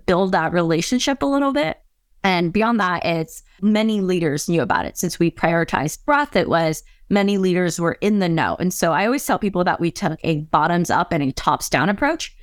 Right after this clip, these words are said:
because we did go to the leaders. We had buy-in from the security leadership side. So security leadership was really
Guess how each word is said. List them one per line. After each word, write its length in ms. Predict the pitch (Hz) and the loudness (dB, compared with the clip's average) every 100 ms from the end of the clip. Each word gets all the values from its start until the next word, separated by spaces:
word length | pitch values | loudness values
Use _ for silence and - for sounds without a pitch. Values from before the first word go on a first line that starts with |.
| - - - | -20 -10 0
because 320 | - 196 175 | 2 2 0
we 120 | 214 | -2
did 260 | 196 240 202 | 0 0 0
go 80 | 202 | 0
to 120 | 185 | 2
the 120 | 165 | 2
leaders. 400 | 160 131 113 - | 0 0 -2 0
We 220 | 175 175 | 0 2
had 400 | 175 - 151 147 - - | 0 0 0 -2 -6 -2
buy-in 380 | 202 220 233 226 | 0 2 2 0
from 200 | 190 170 | 0 0
the 60 | |
security 400 | 160 - - 175 | -2 -4 0 0
leadership 460 | 233 330 285 - - | 2 0 0 -2 -4
side. 340 | - 143 143 - - - | 0 0 -2 -10 -20 -4
So 160 | 233 | -2
security 500 | - 226 - 202 220 | 0 0 0 0 2
leadership 500 | 196 175 175 - 175 | 2 2 0 0 -2
was 160 | 175 170 | -2 0
really 380 | 196 208 190 | 0 2 -2